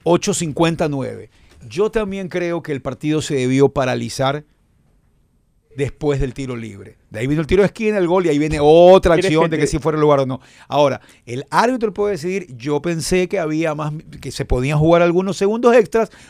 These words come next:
Speaker 1: por Janner Corozo o porque consideré que había
Speaker 2: ¿Sabes
Speaker 1: tiempo
Speaker 2: qué, qué creo que pasó
Speaker 1: adicional.
Speaker 2: para
Speaker 1: Es
Speaker 2: mí?
Speaker 1: muy pegadito todo, ¿ah?
Speaker 2: Loaiza nunca se imaginó
Speaker 1: que iba a pasar eso en el tiro de esquina.
Speaker 2: que iba a haber un gol. Y dijo, "Para que no se me cargue la",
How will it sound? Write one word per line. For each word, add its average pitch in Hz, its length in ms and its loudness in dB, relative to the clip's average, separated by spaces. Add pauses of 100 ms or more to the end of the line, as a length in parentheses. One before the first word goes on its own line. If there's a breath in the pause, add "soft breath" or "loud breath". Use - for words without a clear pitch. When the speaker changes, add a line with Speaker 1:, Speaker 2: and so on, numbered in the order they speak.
(120 soft breath)
Speaker 1:
por 160 220 2
Janner 175 320 6
Corozo 180 380 0
o 185 100 4
porque 160 320 -4
consideré 147 500 -2
que 151 100 0
había 139 420 0 (100)
Speaker 2:
¿Sabes 165 360 -2
Speaker 1:
tiempo 151 220 0
Speaker 2:
qué, 156 500 2 (100)
qué 151 120 0
creo 160 160 0
que 147 100 0
pasó 139 100 0
Speaker 1:
adicional. 143 240 2
Speaker 2:
para 147 180 2
Speaker 1:
Es 175 60 0
Speaker 2:
mí? 208 80 6
Speaker 1:
muy 262 160 4
pegadito 190 580 4
todo, 123 240 -4
¿ah? 120 40 -6
Speaker 2:
Loaiza 160 680 4
nunca 180 560 -2
se 160 160 -6
imaginó 139 720 -8 (840)
Speaker 1:
que - 100 -10
iba 135 100 2
a - 20 -4
pasar - 220 -4
eso 131 100 -8
en 139 40 -4
el 123 60 -10
tiro 170 140 -6
de - 80 -6
esquina. 151 240 -6
Speaker 2:
que 135 120 -4
iba 135 120 0
a 135 40 4
haber 131 140 2
un 123 120 -6
gol. 113 180 -6
Y 127 100 -4
dijo, 160 420 2 (340)
"Para 143 280 0
que 143 200 -6
no 233 120 -4
se 294 160 -6
me 190 160 -4
cargue 165 360 4
la", 131 140 -4